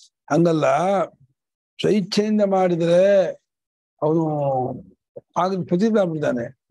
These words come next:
ಶಾಸ್ತ್ರದ ಇದರಿಂದ ಮಾಡಿದ್ದಾದ್ರೆ ಆರೂಢ ಪತಿತತ್ವ ಬರಲ್ಲ. ಇದು ಪುನಃ ಯದಿಚ್ಛಾದ ಬರೋದು ಕಷ್ಟಿ ದೋಷ ಅಂದ್ರು. ಹ್ಮ್, ಹಾಗೆ ಶಾಸ್ತ್ರ ದೃಷ್ಟಿಯಿಂದ ಮಾಡಿದ್ರೆ ಪ-, ಆರೂಢ ಪತಿತನಾಗ್ತಾನೆ.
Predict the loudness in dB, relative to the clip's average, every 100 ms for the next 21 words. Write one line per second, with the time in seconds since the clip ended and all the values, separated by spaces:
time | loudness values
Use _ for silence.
0 | _ _ _ -4 -2 0 -2 -2 0 0
1 | 2 0 2 2 2 0 0 0 0 0
2 | 2 2 2 -2 -2 0 0 0 0 0
3 | -2 -2 -2 -2 -2 -4 -8 _ _ _
4 | _ _ _ _ _ _ _ _ _ 0
5 | 2 2 2 0 -2 -4 0 -2 0 -2
6 | 0 0 2 2 2 0 -2 -2 2 2
7 | 2 0 0 -2 0 0 0 -2 -4 -4
8 | -6 -14 _ _ _ _ _ _ _ _
9 | _ _ -8 -4 -2 0 -2 -2 -2 0
10 | 0 0 2 4 4 4 2 2 0 0
11 | 0 0 -2 0 0 0 0 0 -2 -4